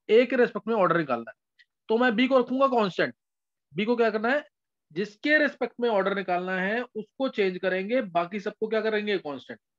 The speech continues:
B को रखा constant। अब देखो, if concentration of A is made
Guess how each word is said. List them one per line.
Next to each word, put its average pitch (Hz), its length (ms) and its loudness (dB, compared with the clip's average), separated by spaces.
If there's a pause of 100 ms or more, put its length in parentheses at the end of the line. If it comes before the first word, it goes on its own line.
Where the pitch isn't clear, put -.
(720)
B 240 120 0
को 254 140 2
रखा 240 200 0
constant। 196 480 -4 (800)
अब 196 140 2
देखो, 175 280 0 (120)
if 240 160 2
concentration 247 680 2
of 277 120 2 (140)
A 220 60 6 (120)
is 220 180 0
made 214 200 4